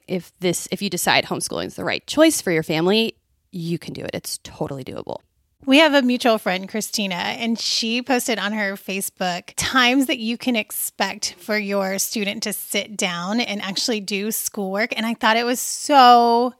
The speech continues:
Speaker 2: helpful. Like she said, kindergarten, really, you can only <laughs> expect fifteen to twenty minutes of them, like, sitting down and doing traditional school. So can you frame that up? I, like, what does homeschooling look like for a first-time homeschooler, what are some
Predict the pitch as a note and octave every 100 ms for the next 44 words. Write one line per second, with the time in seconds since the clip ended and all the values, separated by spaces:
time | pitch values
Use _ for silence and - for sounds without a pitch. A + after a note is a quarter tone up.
0 | _ - A3 A3+ - F#3 - - - -
1 | G#3 - A3+ A3+ G3 - - B3 A3 F#3
2 | G3 G3 A3+ C#4+ C4 A#3 G#3+ G3 F3+ C#4
3 | C4 - - - - - E4 - - F#4
4 | F4 - D4 D4+ D4+ C#4 C4 C4 A#3+ B3+
5 | A#3+ B3+ A#3+ - E4+ C#4 C4 C4 D4 C#4
6 | C4+ A#3+ A3 G#3+ A3+ A3+ A3+ A3 A3+ A3
7 | G3+ G3+ G#3+ G3+ - - G3 F#3+ - -
8 | - - - - E4 C4+ - D4+ F#4+ C5+
9 | - C4 C4 B3 G#3+ F#3 - A#3+ B3+ -
10 | B3 B3+ A#3+ E4 F#4+ F4+ - C4 C4+ C#4
11 | B3 A3+ G3+ A3 A#3 G#3 - - G#3+ G#3
12 | F#3+ _ - A#3 B3 - - - - G#3+
13 | G3 F#3+ G3+ - G3 G3+ G3 A3 A3 B3
14 | D#4+ D#4 - B3